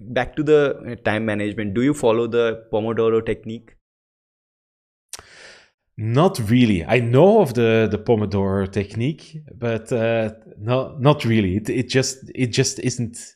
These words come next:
Speaker 2: isn't for me, uh, I
Speaker 1: <laughs>
Speaker 2: think. Um, but remind me, that's, that's where you, uh, set a timer for yourself for,
Speaker 1: Yes.
Speaker 2: like,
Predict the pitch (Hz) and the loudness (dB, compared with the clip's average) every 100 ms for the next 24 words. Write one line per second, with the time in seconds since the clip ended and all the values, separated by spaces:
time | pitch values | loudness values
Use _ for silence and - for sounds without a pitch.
0 | - 117 113 - 120 95 98 92 90 - | -12 -12 -12 -4 -4 -2 -2 -4 -6 -10
1 | 95 95 95 92 92 - 90 - 110 104 | -6 -4 -2 -4 -6 -10 -12 -8 -8 -8
2 | - _ _ _ _ - 110 113 117 123 | -12 _ _ _ _ -6 -2 0 0 -2
3 | 120 117 _ 127 143 135 123 139 131 120 | -6 -8 _ -2 0 2 2 2 2 0
4 | 117 117 120 - - 117 - 127 123 117 | 2 0 -2 -14 -8 -8 -2 2 4 4
5 | 117 113 107 110 - 107 95 151 139 123 | 0 0 -2 -6 -4 -2 0 0 -2 0
6 | 123 127 151 143 156 135 131 - 131 131 | 2 2 2 0 0 2 0 0 2 2
7 | 120 120 110 110 107 - | 0 -2 0 -2 -4 -10